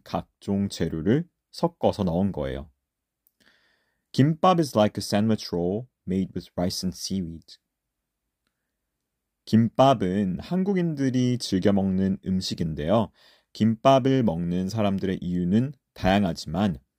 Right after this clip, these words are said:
음, 일단 다양한 재료를 한 번에 먹을 수 있다는 점이 편리하고,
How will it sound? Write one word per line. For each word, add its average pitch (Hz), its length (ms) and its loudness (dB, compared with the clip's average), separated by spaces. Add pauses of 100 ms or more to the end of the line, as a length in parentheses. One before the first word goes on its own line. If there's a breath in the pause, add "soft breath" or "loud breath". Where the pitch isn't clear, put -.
(240)
음, 90 400 -4 (340 soft breath)
일단 110 800 2 (140)
다양한 139 720 2
재료를 95 680 0 (300)
한 190 360 2
번에 151 560 2
먹을 90 380 -2
수 - 260 -6
있다는 104 520 -2
점이 90 400 -2 (300)
편리하고, 117 920 2